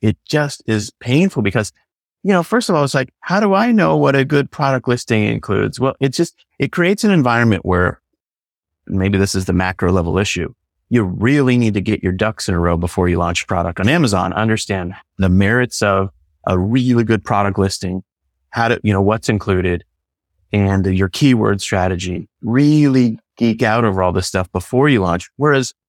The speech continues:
in a Shopify business, you're like, "Hey, no one knows I exist.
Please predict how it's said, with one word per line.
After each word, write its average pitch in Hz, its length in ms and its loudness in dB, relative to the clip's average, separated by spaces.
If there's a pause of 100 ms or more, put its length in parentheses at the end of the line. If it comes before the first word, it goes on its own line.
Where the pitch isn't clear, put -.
(220)
in 139 140 0
a - 20 -2
Shopify 202 520 0
business, 87 520 -6 (500)
you're 208 80 4
like, 190 120 0 (220)
"Hey, 220 180 0
no 202 140 2
one 196 180 2
knows 131 240 2
I 113 120 2
exist. 104 600 0